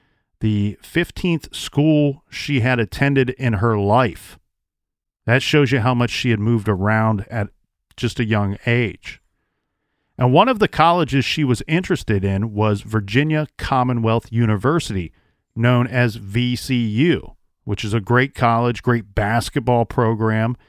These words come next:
uh, the V C U Rams. Shout out to the Rowdy Rams.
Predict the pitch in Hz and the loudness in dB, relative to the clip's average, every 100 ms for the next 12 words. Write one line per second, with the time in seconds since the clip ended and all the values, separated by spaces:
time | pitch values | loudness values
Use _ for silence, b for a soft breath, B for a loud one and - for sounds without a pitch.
0 | _ 107 98 92 98 92 95 131 120 139 | _ -4 -2 -2 -4 -4 -2 -2 -2 -4
1 | 113 107 110 110 104 - 92 95 110 110 | -2 0 2 2 -2 -8 -4 -2 0 0
2 | 113 120 - - - 117 110 107 - 95 | 0 -4 -10 -12 -2 0 0 0 -2 -4
3 | 87 104 104 101 92 101 98 110 - | 0 0 2 0 -2 0 0 -4 -8